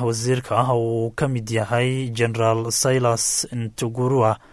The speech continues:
oo ah la taliyaha madaxweynaha Burundi ee dhanka ciidamada, ayaa la filayaa inay la kulmaan madaxweynaha Soomaaliya, Xasan Sheekh Maxamuud, oo sida la sheegay la wadaagi doona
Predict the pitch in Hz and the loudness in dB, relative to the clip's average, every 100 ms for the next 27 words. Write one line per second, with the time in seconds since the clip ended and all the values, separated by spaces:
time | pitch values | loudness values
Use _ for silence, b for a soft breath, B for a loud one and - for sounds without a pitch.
0 | b b b b 104 117 123 127 - 120 | b b b b -2 0 2 0 -2 0
1 | 131 127 120 113 117 123 135 123 110 117 | 2 2 0 -2 0 0 0 -2 -2 0
2 | 139 131 123 120 123 127 131 113 117 120 | 0 0 -2 -2 0 -2 0 2 2 0
3 | 139 135 127 - B B B B - 143 | 2 4 2 2 B B B B -4 2
4 | 147 143 180 160 120 120 120 135 123 120 | 2 0 0 0 2 0 0 -2 -2 0
5 | 131 - 123 120 127 139 117 - 120 131 | -2 -4 -4 0 0 0 -2 -2 -2 0
6 | 123 - 120 135 117 110 104 143 - 123 | 0 -2 -2 0 2 0 0 -2 -2 -4
7 | - 113 - 110 120 135 135 - B B | -2 -4 -4 -4 -2 -2 -4 -8 B B
8 | B B - 151 - 175 143 127 - 120 | B B -2 0 0 0 0 0 -2 -2
9 | 127 139 139 127 131 127 120 110 110 120 | 0 2 2 2 2 2 0 -2 0 4
10 | 123 | 2